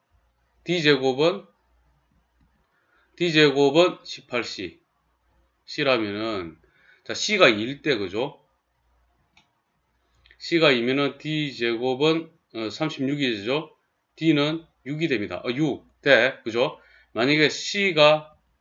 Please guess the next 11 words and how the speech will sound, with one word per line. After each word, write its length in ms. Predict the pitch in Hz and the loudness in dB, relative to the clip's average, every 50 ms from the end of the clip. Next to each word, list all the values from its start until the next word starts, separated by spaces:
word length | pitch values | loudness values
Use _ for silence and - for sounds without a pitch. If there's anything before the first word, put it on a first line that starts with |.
| _ _ 117 | _ _ -10
육일 380 | 123 143 160 170 180 175 170 | -6 -4 -2 -2 -2 -2 0
때는 400 | 170 143 135 131 147 160 170 170 - _ _ _ _ _ _ _ _ _ _ _ _ _ _ _ _ _ _ _ _ _ _ _ | 0 2 2 2 2 0 -2 -4 -8 _ _ _ _ _ _ _ _ _ _ _ _ _ _ _ _ _ _ _ _ _ _ _
D 120 | - 151 143 | -10 -4 0
제곱은 640 | 139 131 123 120 127 123 123 147 151 156 147 - - - 131 | 0 0 2 2 -2 0 0 2 0 0 0 -6 -10 -10 -8
육, 200 | 135 143 139 - | -8 -8 -8 -2
팔이 260 | - 175 165 160 135 | 2 2 4 4 2
사십팔, 760 | - 117 107 101 113 113 - _ - 117 113 98 87 82 - _ _ _ _ _ _ _ _ _ _ _ _ _ _ _ _ _ _ _ _ _ _ _ _ _ _ | 0 -2 -6 -6 -6 -8 -10 _ -6 -4 -4 -4 -4 -8 -12 _ _ _ _ _ _ _ _ _ _ _ _ _ _ _ _ _ _ _ _ _ _ _ _ _ _
백팔. 360 | - 135 - - 143 123 - - | -12 -10 -2 2 2 2 2 2
어, 160 | - 156 - | 2 2 2
이거 120 | 165 143 | 2 0
없다. 360 | 127 - - 123 - - - | 0 0 0 -2 -2 -4 -10